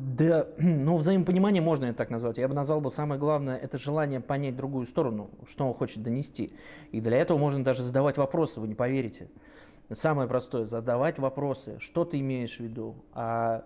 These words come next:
почему, как ты думаешь, так? А почему не, тебе не кажется, что это по-другому?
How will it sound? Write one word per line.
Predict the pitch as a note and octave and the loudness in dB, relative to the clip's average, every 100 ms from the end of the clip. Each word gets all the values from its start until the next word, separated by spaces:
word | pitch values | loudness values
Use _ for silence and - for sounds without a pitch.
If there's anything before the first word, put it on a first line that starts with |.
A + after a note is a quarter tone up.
| - | -12
почему, | - D3 D#3 | -6 0 2
как | D3 B2+ | 2 0
ты | A#2+ | -2
думаешь, | A#2+ A#2 A2+ A2 | -2 -2 -4 -6
так? | - G2+ F2 - - - - - - - - | -4 -4 -6 -14 -20 -20 -20 -20 -20 -20 -12
А | A2 | -8
почему | - E3+ E3+ | 0 2 2
не, | D3+ | 0
тебе | C#3 D#3+ | 2 2
не | D3+ | 4
кажется, | D#3+ D3 - | 2 0 0
что | C3+ C#3+ | -2 -2
это | C#3 | 0
по-другому? | D3+ C#3+ B2+ A#2 A2 A2 | 0 0 0 0 0 -4